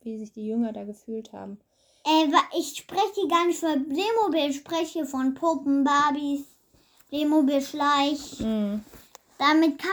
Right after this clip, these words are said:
Speaker 2: man alles machen, alle, alle Figuren, sogar, äh, Sch-, Steinfiguren. Wenn man eine große Fläche hat, dann gehen die auch nicht unter Steinfiguren.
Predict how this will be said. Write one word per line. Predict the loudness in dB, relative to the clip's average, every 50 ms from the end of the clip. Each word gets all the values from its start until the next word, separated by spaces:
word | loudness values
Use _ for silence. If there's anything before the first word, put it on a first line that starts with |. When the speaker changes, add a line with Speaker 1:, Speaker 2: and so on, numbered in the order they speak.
| 0 0
Speaker 2:
man | 0 -2 -4 -2 2
alles | 4 4 6 4 2 0 0 -2 0
machen, | 0 0 0 -2 -2 -2 -2 0 0 -2 0
alle, | 0 0 2 2 0 0 -2 -2 -4 -6 -10 _ _ _ _ _ _ _ _ _ _ _
alle | 2 4 4 4 4 0
Figuren, | -4 -4 -2 0 0 0 0 0 2 2 4 4 4 4 2 2 2 2 2 2 2 2
sogar, | 0 -2 -4 0 2 4 4 4 2 0 -4 _ -8
äh, | -6 -6 -4 -4 -4 -6
Sch-, | -6 -8 -12 -16 -18 _ _ _ _ _ _ _ _ _ _ _ _
Steinfiguren. | _ -20 -14 0 4 4 6 6 4 2 -2 -4 -2 -2 -2 0 0 2 2 2 2 2 2
Wenn | 2 2 2
man | 4 4 6 6 6 6
eine | 4 2
große | 0 -2 -2 -2 -2 -2 -2 -6 -8
Fläche | -6 -6 -4 -4 -4 -4 -4 -4 -2
hat, | -2 -2 -2
dann | 0 0 0 2 2
gehen | 2 4 4 4
die | 4 4
auch | 4 2 2 2 0
nicht | -2 -4 -4
unter | -2 0 2 2 2 0 -4
Steinfiguren. | -6 -8 -10 -8 -6 -4 -4 -4 -4 -8 -8 -6 -4 -4 -4 -4 -4 -4 -6 -6